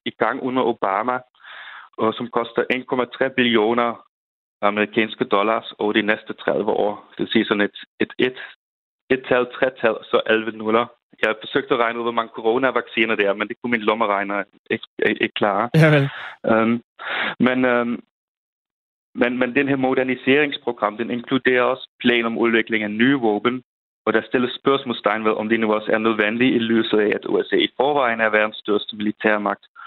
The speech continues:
Speaker 1: og som råder over, øh, seks tusind sprænghoveder, sprænghoveder, sådan atom-, øh, atom-, øh, sprænghoveder. Ja, til sammenligning har Korea et sted mellem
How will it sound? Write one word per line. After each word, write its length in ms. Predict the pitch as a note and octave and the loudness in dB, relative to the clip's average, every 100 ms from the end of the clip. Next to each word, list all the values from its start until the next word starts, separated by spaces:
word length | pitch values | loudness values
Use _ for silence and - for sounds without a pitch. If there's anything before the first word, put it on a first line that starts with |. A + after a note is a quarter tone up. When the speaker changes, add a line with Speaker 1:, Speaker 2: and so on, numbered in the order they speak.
| - - - | -12 -12 -4
Speaker 1:
og 140 | A2+ | -2
som 180 | A2 A#2 | 0 -2
råder 380 | G#2+ G#2+ A2 A2 G2+ | 0 2 2 2 0
over, 260 | G2+ G2 F#2+ - _ _ _ - | 2 0 0 -6 _ _ _ -2
øh, 160 | G2+ G2+ | 0 2
seks 220 | A#2+ A#2+ | -2 -2
tusind 300 | - A#2+ A#2+ A#2 | -2 0 0 -4
sprænghoveder, 800 | - - A2+ A#2 A2 - A2 - _ _ - | -4 -2 -2 -2 -2 -2 -6 -14 _ _ -8
sprænghoveder, 760 | - A2+ G#2+ G#2 A2 E2+ - - - | -2 -2 0 0 0 0 -8 -16 -18
sådan 220 | - G#2+ - | -8 -4 -2
atom-, 320 | - A#2+ A2+ | 0 0 0
øh, 260 | G#2+ G2 F#2 - | 0 0 0 -2
atom-, 340 | - A#2 A2 - - | -2 -2 -4 -10 -4
øh, 200 | G2 F#2+ - | -2 -2 -4
sprænghoveder. 600 | - G#2+ G#2+ G#2+ G#2 D#2 - _ - | -4 -2 0 0 0 0 -4 _ -2
Ja, 180 | G#2+ C3 - | 0 -2 -6
til 80 | |
sammenligning 460 | - A2+ A2+ A2+ G#2+ | -4 -2 0 0 0
har 220 | G#2 G2+ | -2 -2
Korea 420 | A2+ G2+ G2+ G#2+ G#2 | -2 2 2 2 0
et 120 | - | -4
sted 160 | - G2+ | -2 -2
mellem 240 | G2 G2 | -2 -8